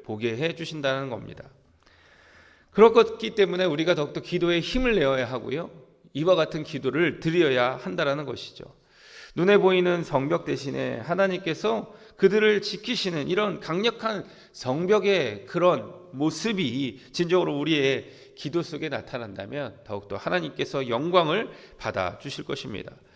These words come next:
이스라엘 향한 이 약속은요, 우리를 향한 것이기도 합니다. 또한 세상의 지배를 받던 삶에서 벗어나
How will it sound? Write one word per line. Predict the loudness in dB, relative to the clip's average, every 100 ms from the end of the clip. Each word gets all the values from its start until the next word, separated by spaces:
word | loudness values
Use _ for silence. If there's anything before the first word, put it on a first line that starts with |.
| -20 -16 -8 -4
이스라엘 | 0 6 8 8
향한 | 6 4 2 2
이 | 0 4 6
약속은요, | 6 6 0 2 0 0 0 -2 -4
우리를 | -2 0 0 0
향한 | 2 2
것이기도 | 0 -2 -2 -6 -4
합니다. | -6 -8 -10 -14 -18 _ -20 _
또한 | 2 2 2 -6 -18 -14
세상의 | -2 0 2 2 2 2 0
지배를 | -4 -2 0 2
받던 | 0 0 -2 -2
삶에서 | -2 -2 -4 -6
벗어나 | -8 -8 -6 -2 -2 -2